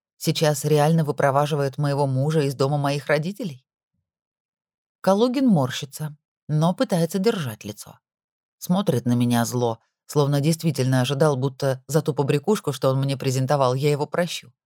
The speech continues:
Невольно сравниваю этих двоих. Муж у меня очень привлекательный, подтянутый, статный, знает, насколько ему идут костюмы, и держит себя в форме, чтобы красиво в них выглядеть.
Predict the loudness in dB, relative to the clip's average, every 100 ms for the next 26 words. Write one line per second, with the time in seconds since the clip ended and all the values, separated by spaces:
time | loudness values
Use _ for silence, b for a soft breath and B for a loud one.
0 | _ _ _ _ _ _ _ _ _ _
1 | -4 0 2 4 2 2 2 2 4 2
2 | 0 -2 -4 -4 -6 -6 -6 -8 _ _
3 | _ _ _ _ _ _ _ _ _ _
4 | 2 4 4 2 2 4 2 2 -2 -2
5 | -2 -2 -2 -6 -6 -10 -10 -12 _ _
6 | _ -6 -4 -2 0 0 -2 -6 -2 -2
7 | -2 -6 -10 _ _ _ _ -2 2 4
8 | 4 0 -4 -4 0 0 0 -2 -2 -2
9 | -2 -2 -4 -4 -4 -2 0 0 2 2
10 | 0 -4 -2 -2 0 0 0 -4 -6 -8
11 | -4 -2 -2 -2 -2 -2 -2 -2 -4 -6
12 | -10 -12